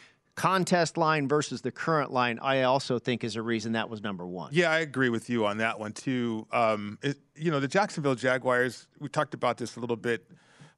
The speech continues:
Speaker 2: Brady. It's, there's such a, they're that young team that, uh, Trevor Lawrence is still a rookie because he didn't have any development or any, anything last year. And, uh, A T N, we saw the mistake there. Um, but,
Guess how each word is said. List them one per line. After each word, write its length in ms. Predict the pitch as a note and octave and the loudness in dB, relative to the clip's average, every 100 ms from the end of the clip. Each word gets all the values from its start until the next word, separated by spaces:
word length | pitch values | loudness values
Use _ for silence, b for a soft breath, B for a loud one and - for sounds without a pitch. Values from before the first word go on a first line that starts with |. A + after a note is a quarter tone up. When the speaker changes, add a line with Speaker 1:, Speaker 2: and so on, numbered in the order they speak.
| G2+ | 0
Speaker 2:
Brady. 380 | C3 B2+ B2 A#2+ | 2 2 0 -4
It's, 320 | C3+ C#3+ C#3+ - | -6 -6 -6 -10
there's 240 | - E3 C#3+ | 0 0 2
such 240 | G#3 - | 0 2
a, 220 | D#3 A2+ - _ - | 4 2 -2 _ -2
they're 140 | D#3 | 2
that 220 | D3+ B2+ | 2 2
young 280 | B2+ E3+ G#3 | 0 0 2
team 640 | F#3 - E3 E3 D#3+ D3 - - | -2 -4 -4 -2 -2 -4 -8 -2
that, 300 | C#3+ C3+ - - | 2 2 0 -8
uh, 60 | - _ _ - - | -12 _ _ -20 -16
Trevor 240 | - G3+ F#3 | -2 0 4
Lawrence 280 | E3+ E3+ | 2 2
is 80 | D3 | 0
still 140 | - D#3+ | 2 4
a 60 | |
rookie 360 | C3+ A#2+ F#2 - - | 4 0 -6 -20 -10
because 360 | B2 D3+ C#3 A#2+ | -2 2 2 2
he 80 | |
didn't 160 | F3+ C3+ | 2 2
have 180 | A#2+ A2 | 2 2
any 260 | D3+ F3 | 2 2
development 540 | C#3+ A2 G#2+ G#2 G#2+ A#2 | 0 0 0 0 0 0
or 60 | |
any, 160 | C#3 C3+ - C#3 | 0 -2 -6 -6
anything 340 | C#3+ A#2 A2 | -4 -4 -4
last 320 | F#2 F2+ - | -4 -4 -6
year. 160 | G2 G2 | -6 -6
And, 160 | G#2 G2 B B B B | -8 -10 B B B B
uh, 240 | - A2 G#2+ | -2 0 2
A 120 | D3 | 0
T 220 | D3 D3+ | 0 0
N, 100 | C#3+ | 0
we 80 | B2 | -2
saw 220 | - B2+ | 2 2
the 60 | B2 | 2
mistake 380 | A#2 - A#2+ - | -2 0 -2 0
there. 400 | A2 G#2+ G#2 G2+ | 2 2 2 0
Um, 280 | G#2+ G2+ G2+ | -2 -2 0
but, 240 | A#2 A2 | 0 0